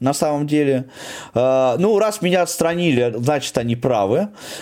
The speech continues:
Э, но вообще я крутой чувак, я всё делал всегда правильно. Э, и никаких, ни, ни за что мне не стыдно,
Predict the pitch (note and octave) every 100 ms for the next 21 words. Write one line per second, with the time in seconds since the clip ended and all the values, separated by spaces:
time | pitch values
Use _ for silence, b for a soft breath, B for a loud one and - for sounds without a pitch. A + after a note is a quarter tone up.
0 | B A#2+ B2 A#2+ E3 F#3+ F3 B3 G3 E3+
1 | E3 D#3+ F3 B2+ A#2+ A#2 D3+ - D3+ -
2 | E3+ D#3 D3 B2 C3+ A#2+ A#2+ - C3 G#2+
3 | A2+ D3+ G3 A3+ _ B B B B A#2+
4 | B2+ B2+ D3+ E3 D#3+ G3+ E3+ C#3 C#3+ D3
5 | D3+ E3 F3 - E3+ D3 C3+ B2+ - A#3
6 | B3+ C4+ A#3+